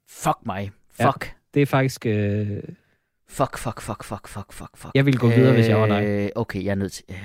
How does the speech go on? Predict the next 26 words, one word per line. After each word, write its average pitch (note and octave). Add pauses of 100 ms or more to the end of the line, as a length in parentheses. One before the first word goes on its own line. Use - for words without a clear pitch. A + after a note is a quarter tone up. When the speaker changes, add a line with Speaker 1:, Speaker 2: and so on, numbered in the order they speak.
(100)
Speaker 1:
fuck, -
jeg G#2+
er G#2+
nødt A#2+
til A2
at G2+
gå G#2+
videre. F3
<clears throat> -
Øh, C#3+
øh, G2
øh, A#2
min C3+
næste C#3
anklage A2+
mod G#2
J-dag, A2+ (140)
det -
er A#3+
en -
dårlig C3
fest. - (500)
Og, - (560)
øh, G#3
<clears throat> -
okay, D3